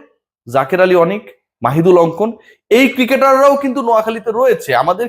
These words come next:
কিছুটা হলেও অ্যালার্জি রয়েছে, কিছুটা হলেও তাদের ব্যর্থতার কারণে অসন্তুষ্টি রয়েছে, but জাকের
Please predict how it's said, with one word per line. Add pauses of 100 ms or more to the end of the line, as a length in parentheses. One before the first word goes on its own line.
কিছুটা
হলেও
অ্যালার্জি
রয়েছে, (100)
কিছুটা (100)
হলেও (180)
তাদের (100)
ব্যর্থতার
কারণে
অসন্তুষ্টি
রয়েছে, (500)
but (140)
জাকের